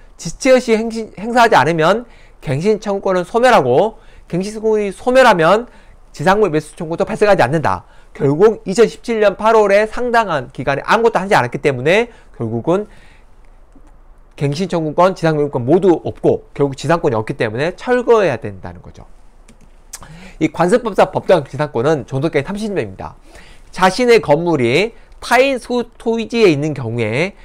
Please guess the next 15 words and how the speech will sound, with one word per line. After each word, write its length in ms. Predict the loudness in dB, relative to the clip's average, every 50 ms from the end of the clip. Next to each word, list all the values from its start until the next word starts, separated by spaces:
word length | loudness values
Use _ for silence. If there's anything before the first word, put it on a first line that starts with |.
| -20 -20 -20 -20 -8 -2
등기부상 600 | -2 -2 -2 -2 -4 -4 -2 0 0 0 0 0
대지권이 380 | 0 0 0 2 0 0 -2
있어야 240 | -2 -2 -2 -2 -2
되는데 800 | -2 -4 -8 -10 -8 -2 0 2 4 4 4 2 0 -2 -4 -8 -14 -20 -20 -20 -20 -14 0
대지권이 280 | 2 2 2 4 2 0 0
없는 380 | 0 0 0 2 2 2 2 2
경우에는 920 | 0 -2 -2 -4 -6 -10 -14 -14 -8 -4 -4 -2 0 0 -2 -2 -2 -8 -12 -20 -20 -20 -6
법정, 640 | -4 -2 -2 -2 -4 -2 2 4 4 4 2 -2 -8 -16 -20 -20 -20 -14
관습법상 800 | -8 -6 -4 -4 -2 -4 -4 -8 -6 -2 0 2 2 2 0 -4 -12 -20 -20 _
법정 500 | -8 -8 -8 -8 -8 0 0 2 2 0
지상권 320 | 0 -2 -2 -2 -2 -6
존부를 440 | -6 -6 -6 -4 -2 0 0 0 0
반드시 240 | -2 -4 -2 -2 -2
살펴야 260 | 0 0 0 0 -2
됩니다. 380 | -2 -2 -6 -8 -12 -14 -14